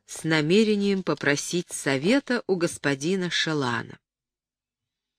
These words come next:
Но не успел он дойти до добряка Кюре, как провидение, приберегавшее для него к этому дню свои милости, послало ему навстречу самого господина Вально,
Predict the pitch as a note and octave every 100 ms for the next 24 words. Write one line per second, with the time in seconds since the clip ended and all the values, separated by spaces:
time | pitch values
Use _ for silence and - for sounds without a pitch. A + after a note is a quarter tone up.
0 | _ _ _ _ D3 G3 A3+ B3+ B3 -
1 | - E4 D4 C4 G#3 G#3 F#3+ - A#3+ A#3+
2 | F#3+ E3 D#3+ D3 D3+ - F#3 F#3 - C3+
3 | C#3+ F#3+ F#3 D3 _ _ _ _ _ _
4 | _ _ _ _ F#3 F3+ - F3 F3+ E3+
5 | C3+ F3+ A3 G#3 D#3+ D3 C#3+ D3+ D3+ D#3
6 | D3+ F#3 F#3 - E3+ D3 D#3 D#3 D3+ D#3+
7 | D#3+ E3 C#3+ C#3 C3 D3+ D#3 - C3+ C3
8 | B2 D#3 A#3+ F#3 - - - - _ _
9 | _ _ _ _ _ _ _ _ _ _
10 | G3+ G3 B3 B3 A#3 A3 G#3+ G#3 G#3 -
11 | F3+ A3+ G#3+ G3+ - F#3 F3+ F3 A3 G3
12 | F#3 - F3 D#3+ G3 F#3+ F3 E3+ D#3+ D#3+
13 | D3+ C3